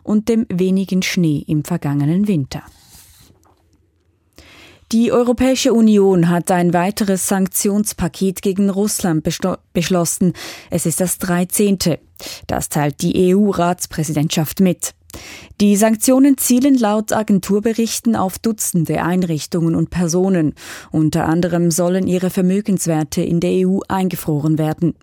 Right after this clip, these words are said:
Es gehe auch um Unternehmen, die Russland militärisch und technologisch stärkten.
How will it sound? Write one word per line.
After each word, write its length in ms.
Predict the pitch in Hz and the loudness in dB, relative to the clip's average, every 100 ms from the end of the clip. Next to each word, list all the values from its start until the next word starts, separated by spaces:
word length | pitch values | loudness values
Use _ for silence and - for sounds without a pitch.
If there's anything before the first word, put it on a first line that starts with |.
| _ - - - - - | _ -20 -20 -20 -20 -4
Es 160 | 202 | -2
gehe 240 | - 240 190 | 2 2 2
auch 200 | 220 - | 2 2
um 120 | 220 | 2
Unternehmen, 540 | 220 202 180 185 233 | 2 2 2 2 2
die 100 | 233 | 0
Russland 500 | 226 220 - 220 220 | -2 -2 -2 -2 0
militärisch 720 | 220 214 214 - 190 185 185 - | 0 0 -2 -2 0 0 -4 -2
und 280 | 202 - | -2 -4
technologisch 760 | - 214 - 226 214 190 147 - | -6 -6 -2 -2 -2 -2 -4 -4
stärkten. 640 | - - 147 - _ 156 | -8 -4 -4 -6 _ -4